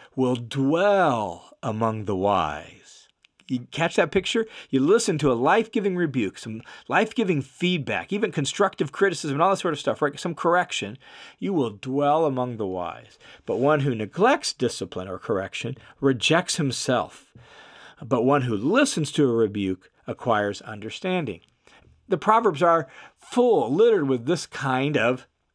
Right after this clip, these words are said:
wisdom or feedback for us. Uh, it's actually verses like these that, uh, contributed to me having this vague awareness. Uh, but then all of a sudden,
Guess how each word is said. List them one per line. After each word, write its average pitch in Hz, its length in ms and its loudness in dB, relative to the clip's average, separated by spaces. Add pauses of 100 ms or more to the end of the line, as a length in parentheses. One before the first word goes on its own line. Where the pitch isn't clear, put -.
(440)
wisdom 143 500 0
or 175 140 6
feedback 185 540 2
for 113 260 2
us. - 180 -10 (380)
Uh, 123 340 -2
it's 170 200 -2
actually 185 400 2
verses 147 480 2
like 131 180 2
these 170 320 0
that, 127 260 -2 (300)
uh, 123 240 0 (400)
contributed 156 680 0
to 156 100 0
me 143 120 0
having 165 260 0
this 139 180 -2
vague 139 560 2
awareness. 135 880 0 (420)
Uh, 123 160 0
but 117 200 2
then 190 160 4
all 180 120 6
of 160 60 0
a - 20 -6
sudden, 180 280 2